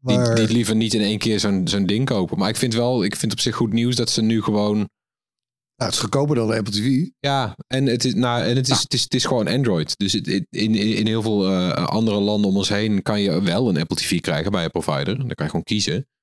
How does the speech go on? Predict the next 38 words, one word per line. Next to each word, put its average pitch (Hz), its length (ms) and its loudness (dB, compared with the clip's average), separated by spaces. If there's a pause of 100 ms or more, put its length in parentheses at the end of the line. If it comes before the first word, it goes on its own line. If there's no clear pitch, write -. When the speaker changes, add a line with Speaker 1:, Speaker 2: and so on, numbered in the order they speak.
(320)
Speaker 1:
Maar 98 120 -6
ik 104 60 -4
vind 110 160 -2
het - 80 -2
fijn 110 140 0
dat 107 100 0
ze - 80 -2
gewoon 98 140 -2
kiezen 110 280 0
voor 101 140 -2
een 98 80 -2
gevestigd - 500 -2
platform. 82 480 -2 (720)
Want 104 160 0
nu, 110 400 2
ja, - 180 -2
tot 113 200 -2
nu 120 120 -2
toe 113 120 2
had 110 140 0
je - 80 0
altijd 104 260 0
van 107 100 0
die, 98 120 0
van 95 100 -2
die 92 100 0
kastjes 127 360 0
erbij. 110 420 0
Weet 101 160 0
je 107 60 -2
wel, 104 100 0
zo'n 101 120 -2
K 104 200 -2
P - 40 -4
N-box, 104 640 0
ook 101 180 0
zo'n 95 200 0
Xperia-box. 101 800 -2